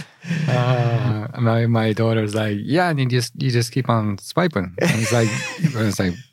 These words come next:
"I don't wanna, I don't, don't wanna swipe and I don't wanna watch like that. What is,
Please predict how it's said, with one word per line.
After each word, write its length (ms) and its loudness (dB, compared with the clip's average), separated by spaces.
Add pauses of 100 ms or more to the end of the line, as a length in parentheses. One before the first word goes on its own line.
(140)
"I 100 2
don't 180 0
wanna, 340 -4 (460)
I 60 0
don't, 300 -2
don't 180 -2
wanna 100 -4
swipe 340 0
and 100 -2
I 80 -2
don't 200 2
wanna 80 -4
watch 560 0
like 240 0
that. 380 0
What 200 2
is, 260 0